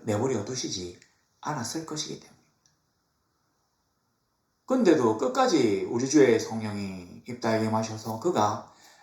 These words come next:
암몬 자손과 싸워서 이기게 되었다는 것은 성령이 그를 떠나지 않았다는 얘기이기 때문에 그가 사사로이 입을 열어 사악한 맹세를 했을 리가 없다고 하는 뜻이기도 합니다.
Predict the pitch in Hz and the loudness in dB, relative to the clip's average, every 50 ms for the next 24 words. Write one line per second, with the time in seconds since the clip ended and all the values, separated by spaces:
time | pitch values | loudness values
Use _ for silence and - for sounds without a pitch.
0 | _ _ - 147 156 160 156 151 135 117 107 - - 101 95 92 90 - - 233 | _ _ -2 -2 0 0 -2 -2 -4 -4 -6 -6 -6 -8 -8 -8 -8 -8 -4 -2
1 | - 151 131 - - - - 233 233 226 185 135 113 104 101 101 98 - - - | 0 0 0 -2 -6 -4 0 2 2 4 4 2 0 -2 -2 -4 -6 -6 -8 -12
2 | - - - - - 117 117 - - - _ _ _ _ _ _ _ _ _ _ | -14 -14 -14 -12 -8 -8 -8 -8 -10 -14 _ _ _ _ _ _ _ _ _ _
3 | _ _ _ _ - - - 117 117 131 135 135 139 139 151 143 123 95 - - | _ _ _ _ -10 -6 -2 0 0 0 0 0 -2 0 0 0 -2 -2 -4 -8
4 | - - _ _ _ _ _ _ - - _ _ - 190 196 196 196 170 - - | -14 -20 _ _ _ _ _ _ -20 -20 _ _ -2 0 2 4 4 2 2 0
5 | - 202 220 196 - - 110 101 95 90 85 85 - - - - - - - - | 0 0 0 0 0 -2 -4 -6 -6 -8 -10 -12 -14 -16 -20 -20 -20 -20 -20 -20
6 | - - - - _ _ - - 143 120 98 - - - - - _ _ _ _ | -20 -20 -20 -20 _ _ -6 -2 0 0 0 -2 -2 -6 -12 -18 _ _ _ _
7 | _ _ _ _ - - 104 101 - - 120 120 117 151 170 160 190 196 151 110 | _ _ _ _ -12 -8 -8 -6 -4 -2 0 0 2 2 0 0 0 0 -2 -2
8 | 92 - - - - - _ _ _ _ _ _ _ - - - 170 156 139 - | -4 -6 -10 -12 -14 -18 _ _ _ _ _ _ _ -8 -4 -4 -4 -4 -6 -8
9 | - - 92 87 85 87 85 82 - - - 98 - 156 - - - 98 90 90 | -10 -12 -12 -12 -12 -12 -12 -12 -14 -14 -14 -12 -10 -10 -6 -6 -4 -4 -4 -4
10 | 110 113 117 113 - - - - - - _ _ - - - - - - 95 101 | -4 -4 -4 -4 -6 -12 -18 -20 -20 -20 _ _ -8 -6 -6 -6 -6 -6 -6 -6
11 | 104 117 117 120 131 127 131 - - - - - - 123 131 123 - - 147 151 | -6 -4 -6 -6 -8 -10 -12 -12 -12 -12 -12 -12 -14 -16 -20 -16 -12 -10 -10 -10
12 | 143 120 113 - _ - | -12 -14 -18 -20 _ -20